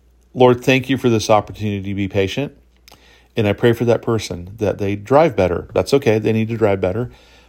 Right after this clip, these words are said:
Or maybe they're driving, maybe, "Lord, they're going through a hard day and they're not realizing what they're doing. I pray that you just be with them and bless them." So notice what you've done. You've said no to this flying off the handle. You've chosen not to use your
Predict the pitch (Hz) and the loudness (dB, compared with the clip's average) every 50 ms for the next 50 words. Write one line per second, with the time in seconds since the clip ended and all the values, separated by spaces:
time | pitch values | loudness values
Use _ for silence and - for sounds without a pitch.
0 | _ _ - 127 120 120 123 131 143 147 156 139 120 123 120 113 123 120 120 120 | _ _ 2 2 4 4 4 4 4 4 4 4 4 4 4 6 6 6 6 4
1 | 113 120 113 113 117 127 127 147 135 131 - - 123 117 120 120 110 107 117 123 | 2 -2 -2 -2 -2 0 0 -2 -4 -4 -4 -2 0 2 2 0 0 0 -2 -2
2 | 127 120 123 113 107 95 110 107 101 101 107 104 104 101 104 104 104 101 98 95 | 0 0 -2 -2 -2 -2 -2 -2 -2 0 -2 -2 0 0 0 0 0 0 -2 -4
3 | 98 104 104 - - 110 104 101 98 95 98 98 98 - 95 98 101 95 92 95 | -4 -6 -6 -6 -6 -2 0 0 0 0 -4 -8 -10 -8 -8 -6 -6 -6 -6 -6
4 | 101 - 110 107 - - 98 95 92 92 - - 101 98 98 95 95 - 95 92 | -6 -6 -6 -6 -6 -6 -10 -12 -14 -16 -12 -8 -6 -6 -6 -6 -6 -6 -6 -6
5 | 92 87 90 90 - - - - - - - 50 - 50 - - _ _ - - | -6 -8 -8 -6 -6 -6 -6 -8 -10 -10 -10 -12 -12 -14 -16 -18 _ _ -20 -20
6 | - - _ _ _ _ _ _ _ _ - - - 131 147 175 180 - - 160 | -20 -20 _ _ _ _ _ _ _ _ -4 0 2 4 4 4 4 4 2 2
7 | 135 131 120 135 135 120 104 90 - - _ _ _ - 123 120 117 - - - | 2 2 2 4 4 4 2 0 -4 -12 _ _ _ -2 0 0 0 0 -2 -10
8 | _ _ _ _ _ _ _ _ - - - - 123 117 107 110 113 117 139 160 | _ _ _ _ _ _ _ _ -8 0 4 4 4 4 4 0 2 4 6 6
9 | 170 135 110 107 107 107 107 110 - - - 113 104 98 104 98 - - - - | 6 6 6 4 4 4 2 0 -6 -4 -4 -2 2 2 2 2 0 -4 -4 0
10 | 120 113 113 113 117 117 110 - 123 107 104 101 95 92 87 95 95 95 98 - | 2 2 2 2 0 -2 -2 -2 -2 -2 -2 -2 -4 -2 -2 -2 -2 -2 -2 -6
11 | _ _ _ _ _ _ _ _ _ _ _ _ _ _ 123 120 117 110 - - | _ _ _ _ _ _ _ _ _ _ _ _ _ _ -2 0 0 -2 -2 -8
12 | - _ _ - - - 135 135 127 104 110 107 101 101 92 104 117 113 113 120 | -16 _ _ -8 0 2 4 4 4 4 2 -2 -4 -4 -6 -6 -4 0 2 4
13 | 120 135 147 - - - - - - 123 107 101 104 107 107 107 101 - - 107 | 4 4 2 2 -2 -8 -12 -8 -8 -8 -6 -6 -4 -4 -2 -4 -4 -6 -6 -6
14 | 98 95 95 95 92 - | -4 -4 -4 -4 -6 -10